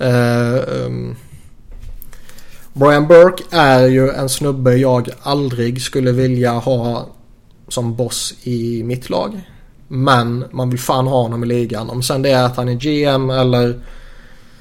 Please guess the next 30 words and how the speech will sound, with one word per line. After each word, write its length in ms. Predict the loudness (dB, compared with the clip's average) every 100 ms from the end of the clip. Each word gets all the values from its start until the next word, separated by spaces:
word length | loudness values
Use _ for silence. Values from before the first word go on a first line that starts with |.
| -20 -16 -12
eh, 460 | -10 -10 -10 -6 -2
ännu 160 | 0
högre 280 | 2 2 2
upp 140 | -2 -2
i 40 |
hierarkin 640 | -4 -2 -4 -2 -2 -4 -4
i 200 | -4 -4
ett 320 | -6 -8 -4
annat 280 | -4 -4 -2
lag, 280 | -2 -2 -4
eller 440 | -2 0 2 0 0
om 460 | -2 -2 -2 -4 -10 -20 -20 -20 -20 -14
han 200 | -8 -4
är 420 | -4 -4 -6 -8
i 260 | -8 -6 -4
media, 520 | -4 -6 -6 -6 -4
är 220 | -4 -6
ju 180 | -6 -6
egentligen 420 | -6 -6 -6 -6
sekundärt. 720 | -4 -6 -6 -8 -8 -12 -20 -12
Men 140 | -4
man 140 | 0 2
vill 140 | 2
ha 200 | 2 0
honom 460 | -2 -6 -8 -10 -10
i 120 | -8
ligan 360 | -6 -6 -8 -12
liksom. 340 | -12 -12 -12 -14 -20 -20 -20 -20 -20 -20 -20 -8
Han 160 | -4
är 340 | -2 -4 -6